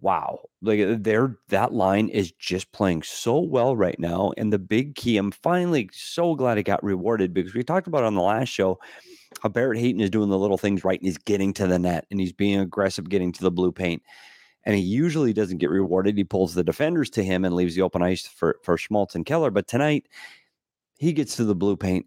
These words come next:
and he finally gets that loose rebound that he's been waiting for. It takes two whacks at it, and he's able to get one in. So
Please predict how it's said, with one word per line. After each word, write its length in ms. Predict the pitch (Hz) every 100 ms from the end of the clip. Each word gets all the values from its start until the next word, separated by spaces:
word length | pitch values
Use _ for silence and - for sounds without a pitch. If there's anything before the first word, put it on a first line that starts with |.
| -
and 100 | 92
he 80 | 90
finally 580 | - - 104 113 110 101
gets 260 | 98 87
that 180 | 90 -
loose 200 | 101 90
rebound 400 | 95 85 87 90
that 60 | 85
he's 100 | 80
been 160 | 82
waiting 260 | 82 85 80
for. 300 | - 80 78
It 100 | -
takes 200 | 92 -
two 160 | 110
whacks 320 | 90 90 87 -
at 100 | 82
it, 60 |
and 80 | 76
he's 160 | 82 87
able 200 | 82 78
to 60 |
get 160 | 82 -
one 220 | 80 85
in. 180 | 82 82
So 260 | - 92